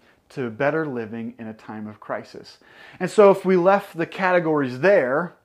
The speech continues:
at apocalypse and prophecy, then it would be easy to see how people would use Revelation to claim that they know the time and circumstance of the end of the world in modern times. Because that kind of apocalyptic prophetic style does lend itself to feeling like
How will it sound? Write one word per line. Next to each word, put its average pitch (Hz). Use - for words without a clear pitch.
at 151
apocalypse 156
and 135
prophecy, 156
then 156
it 160
would 160
be 175
easy 214
to 160
see 151
how 135
people 170
would 139
use 143
Revelation 127
to 131
claim 135
that 127
they 135
know 127
the 117
time 135
and 120
circumstance 127
of 120
the 120
end 127
of 117
the 117
world 113
in 113
modern 104
times. 104
Because 160
that 226
kind 247
of 202
apocalyptic 196
prophetic 175
style 151
does 180
lend 165
itself 143
to 156
feeling 180
like 160